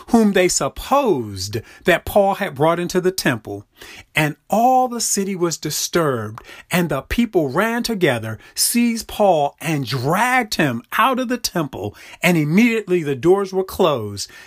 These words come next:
Now they were seeking to kill him when news came to the commander of the garrison that all of Jerusalem was in an uproar. So now what, what's going on here? So now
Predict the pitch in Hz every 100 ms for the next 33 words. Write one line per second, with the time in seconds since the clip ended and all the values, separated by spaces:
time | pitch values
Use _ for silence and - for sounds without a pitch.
0 | - 139 190 196 185 156 131 - - 262
1 | 247 240 - 156 - - 320 262 202 117
2 | 104 - - - 151 175 208 208 - 196
3 | 180 185 151 147 151 160 190 180 170 151
4 | 165 190 180 156 120 - - 160 151 -
5 | 208 226 254 226 196 185 254 240 185 170
6 | 156 156 151 143 - 214 - 135 117 92
7 | - _ _ _ _ _ _ _ _ -
8 | - 226 226 208 214 294 - 269 - 240
9 | 233 220 208 175 143 95 - _ - -
10 | - 233 214 196 185